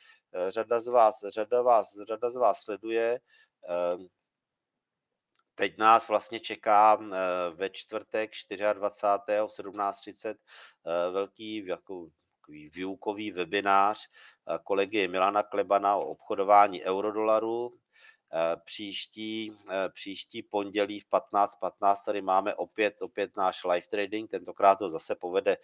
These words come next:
Milan Kleban, ten obchoduje stříbro, to je jeho, eh, oblíbený kůň. Eh, v úterý sedmnáct třicet máme náš webinář s Adamem Dulovcem, který se týká takového toho fundamentálního zhodnocení, posouzení trhů.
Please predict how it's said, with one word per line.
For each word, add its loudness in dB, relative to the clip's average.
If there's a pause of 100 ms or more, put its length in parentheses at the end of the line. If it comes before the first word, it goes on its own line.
(300)
Milan 2
Kleban, 4
ten -6
obchoduje -2
stříbro, -2
to -8
je -4
jeho, -4
eh, -16 (100)
oblíbený -4
kůň. -10
Eh, -4
v -16
úterý 2
sedmnáct 4
třicet -2
máme 4
náš 2
webinář 2
s -4
Adamem 0
Dulovcem, -6
který -10
se -12
týká 0
takového -4
toho -2
fundamentálního 0
zhodnocení, -10
posouzení -8
trhů. -10